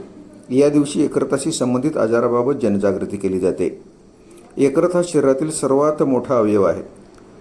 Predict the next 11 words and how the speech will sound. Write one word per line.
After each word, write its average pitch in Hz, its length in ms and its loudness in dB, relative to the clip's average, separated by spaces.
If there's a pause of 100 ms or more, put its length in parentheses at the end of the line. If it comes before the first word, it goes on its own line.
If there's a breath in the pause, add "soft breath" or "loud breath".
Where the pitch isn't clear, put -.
(540)
फास्ट 175 300 -2
फूडचे 165 280 0
अत्याधिक 156 440 0
सेवन, 156 360 0 (760)
मद्यपान, 143 560 2
धूम्रपान 131 440 2
आदीमुळे 131 420 2
यकृताचे 120 680 0
आजार 113 340 2 (240)
होऊ 107 140 -2
शकतात. 101 400 -4